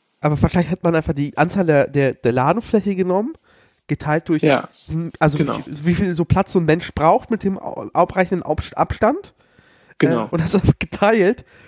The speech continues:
Speaker 1: und einfach daran vergessen, dass da noch Krempel dazwischen rumsteht.
Speaker 2: So stelle ich mir das auch vor, ja. Ja, ähm,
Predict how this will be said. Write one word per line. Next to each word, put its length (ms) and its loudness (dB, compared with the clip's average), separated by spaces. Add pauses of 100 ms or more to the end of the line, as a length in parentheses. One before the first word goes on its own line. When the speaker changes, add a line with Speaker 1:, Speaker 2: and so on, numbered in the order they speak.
(120)
Speaker 1:
und 100 0
einfach 220 2
daran 160 -2
vergessen, 360 0
dass 100 0
da 100 2
noch 180 -6
Krempel 380 0
dazwischen 400 -6
rumsteht. 480 -8 (240)
Speaker 2:
So 240 0
stelle 260 0
ich 120 -4
mir 80 -4
das 140 -6
auch 140 -8
vor, 300 -10
ja. 160 -12 (1400)
Ja, 400 2 (280)
ähm, 640 4